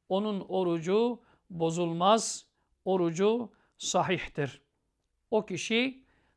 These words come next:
uyandığında, kalktığında yıkanır, güslünü alır ve orucuna da devam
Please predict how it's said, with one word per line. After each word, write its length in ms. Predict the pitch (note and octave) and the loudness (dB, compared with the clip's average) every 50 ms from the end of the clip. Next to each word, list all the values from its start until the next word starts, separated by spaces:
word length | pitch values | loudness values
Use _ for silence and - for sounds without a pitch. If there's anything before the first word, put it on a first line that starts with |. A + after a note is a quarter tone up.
| _ _ _ _ _ _ _ - | _ _ _ _ _ _ _ -4
uyandığında, 840 | A#3+ A#3 A3 F#3 E3+ E3+ E3+ D#3+ E3 E3 E3 D#3+ E3 D#3+ E3 E3+ E3 - | 0 2 4 4 4 2 0 0 0 0 0 0 -2 -2 -2 -4 -2 0
kalktığında 920 | A#3 A3 G#3+ - - F3+ E3+ E3+ E3 E3+ E3 E3+ F3+ G3+ A3+ A#3+ A3+ - - _ _ _ - | 0 -2 -2 -2 -4 -4 -2 -2 -2 -2 0 4 4 6 4 4 0 -6 -20 _ _ _ -10
yıkanır, 680 | G3+ G#3 - - F#3 E3+ E3+ F#3+ G#3+ A#3 B3 B3+ A#3+ A3+ _ _ _ _ _ _ _ _ | -8 -8 -6 -2 -2 0 2 4 6 4 4 4 0 -8 _ _ _ _ _ _ _ _
güslünü 500 | - E3+ G3+ G3+ - - F3+ E3+ E3 E3 | -6 -4 -2 -2 -2 -4 -6 -4 -4 -4
alır 580 | D#3+ D#3 D3+ D#3 D#3+ E3+ G3 A3 A#3+ A#3+ A#3 A3 _ _ _ _ _ - | -4 -2 0 0 2 2 4 4 2 2 -2 -8 _ _ _ _ _ -6
ve 140 | F3+ G3 - | -4 -2 0
orucuna 600 | F#3+ F3+ F3 E3 E3 D#3 D3+ E3 E3+ F#3 F3+ E3 | 0 0 0 0 0 -2 -2 -2 -2 -2 0 4
da 400 | F#3+ F#3+ G3 G#3+ A3 A3 G#3+ - _ _ _ _ | 6 8 8 8 8 6 2 -8 _ _ _ _
devam 680 | - F3+ F3 E3 D#3+ D#3 E3 F3+ F#3 F#3+ G#3+ A3 A3 | -10 -4 -2 0 2 4 6 6 6 4 2 -2 -8